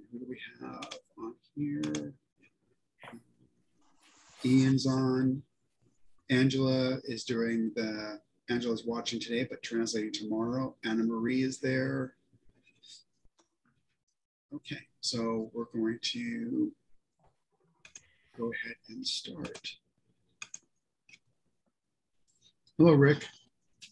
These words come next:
Good to see you. Hello, Nika. Okay, so today we're looking at the,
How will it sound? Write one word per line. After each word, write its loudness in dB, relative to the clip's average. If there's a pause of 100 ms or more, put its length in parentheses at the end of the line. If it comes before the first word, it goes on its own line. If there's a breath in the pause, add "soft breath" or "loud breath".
Good -2
to -2
see 4
you. 8
Hello, 4
Nika. 2 (1600)
Okay, 4
so 6
today 12
we're 10
looking 8
at 6
the, 6